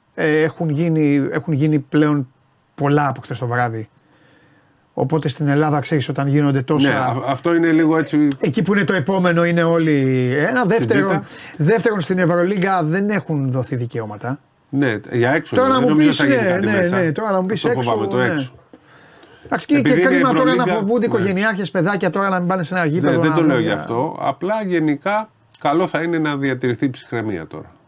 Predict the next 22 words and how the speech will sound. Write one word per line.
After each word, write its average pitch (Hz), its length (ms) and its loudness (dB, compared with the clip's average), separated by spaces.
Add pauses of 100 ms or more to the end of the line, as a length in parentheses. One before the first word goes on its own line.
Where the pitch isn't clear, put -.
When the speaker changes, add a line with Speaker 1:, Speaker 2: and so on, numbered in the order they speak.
(260)
Speaker 1:
Κάτω 226 180 -4
το 185 80 -2
συζητάμε 147 360 -4
αυτό. 156 200 -8 (500)
Ναι. 143 300 -2 (540)
Speaker 2:
Έτσι. 113 240 -14 (800)
Γιατί 117 200 -4
είναι 139 100 2
μια 131 200 2
δύσκολη 120 340 -2
μέρα 95 200 -2
για 90 140 -2
τον 90 140 -6
ελληνικό 90 340 -2
αθλητισμό 82 520 -8
σήμερα. 131 440 -8 (280)
Από 101 220 -10
χθες 101 200 -8
το 92 120 -12
βράδυ 85 320 -4
είναι 76 120 -8
δύσκολη. 185 500 -8